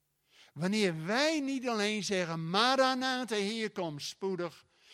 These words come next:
Maar wanneer in het centrum van de aarde, in Jeruzalem, de mensen van Jeruzalem de rode loper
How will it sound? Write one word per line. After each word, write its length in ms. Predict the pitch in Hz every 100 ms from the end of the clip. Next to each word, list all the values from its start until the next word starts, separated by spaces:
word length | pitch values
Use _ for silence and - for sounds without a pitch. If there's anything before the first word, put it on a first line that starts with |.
| -
Maar 220 | 165 190
wanneer 340 | 202 202 202 175
in 160 | 170
het 180 | 165 160
centrum 1000 | - - 285 302 311 294 - 277 285 277
van 220 | 233 269
de 180 | 254 254
aarde, 640 | - 180 165 147 135 147 160 _ _ _ _ _ _
in 400 | - 254 277 302
Jeruzalem, 1080 | 269 269 277 262 240 156 160 143 139 143 160 - _ _ _ - - -
de 160 | 165
mensen 580 | 165 196 254 294 - 294
van 240 | 247 226
Jeruzalem 1300 | 185 170 165 160 277 302 247 214 165 160 175 190 196 _ _ _ _ _ _ _ _ _ _ - _
de 280 | 143 175 170
rode 600 | 160 202 214 220 226 208
loper 680 | 196 190 190 165 175 160